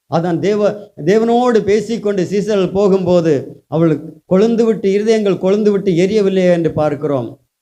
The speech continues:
தேவனோடு கூட நாம் வேதம் இருந்து, தேவ சமூகத்திலிருந்து வேதம் வாசிக்கிற வேளையிலே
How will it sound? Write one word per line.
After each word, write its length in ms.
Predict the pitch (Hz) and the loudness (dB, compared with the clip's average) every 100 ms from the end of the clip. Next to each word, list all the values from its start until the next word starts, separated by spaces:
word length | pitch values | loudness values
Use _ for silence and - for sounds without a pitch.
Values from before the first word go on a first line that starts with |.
| 120 | 0
தேவனோடு 600 | 165 180 180 180 185 170 | 2 2 0 -2 -2 -2
கூட 220 | 165 165 | -2 -4
நாம் 200 | 156 156 | -4 -4
வேதம் 360 | 151 175 170 147 | -2 -2 -4 -2
இருந்து, 480 | 165 180 175 156 | -2 -2 0 -2
தேவ 240 | 139 170 165 | 0 0 0
சமூகத்திலிருந்து 560 | 180 180 165 156 160 | -4 -4 -2 -2 -4
வேதம் 300 | 143 180 175 | -2 0 0
வாசிக்கிற 480 | 160 156 160 139 147 | -2 -2 -4 -2 0
வேளையிலே 460 | 143 170 160 147 | 2 2 2 0